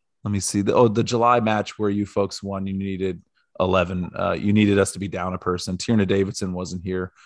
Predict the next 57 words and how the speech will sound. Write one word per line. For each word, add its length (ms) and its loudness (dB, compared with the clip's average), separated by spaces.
for 180 -4
the 120 0
Olympics. 420 -4
In 80 0
September, 720 2
you 120 -4
did 280 4
have, 460 -2
uh, 380 2
and 120 0
I, 280 6
I'm, 140 2
I'm 160 0
pulling 280 -8
it 80 -12
up 80 -10
now 180 -6
'cause 140 -6
I 40 4
wanna 180 2
make 180 0
sure 180 -2
that 80 -2
we're 160 -6
accurate 460 -4
when 100 -6
we're 100 -6
talking 340 -6
about 220 -4
this 140 -8
stuff. 260 -4
We 160 6
had 500 4
Sarah 420 2
Gordon 600 2
and, 280 -6
uh, 320 -4
we 120 2
did 80 6
have 140 6
Tierna 320 2
in 80 4
that 220 0
one 200 -2
where 100 -6
we 100 -4
held 220 -2
Gina 180 -8
no 180 -8
goals 380 -6
and 80 -4
where 100 -6
Gina 300 -4
pulled 440 -4
Kealia 340 -2
Watt 260 0
back, 320 0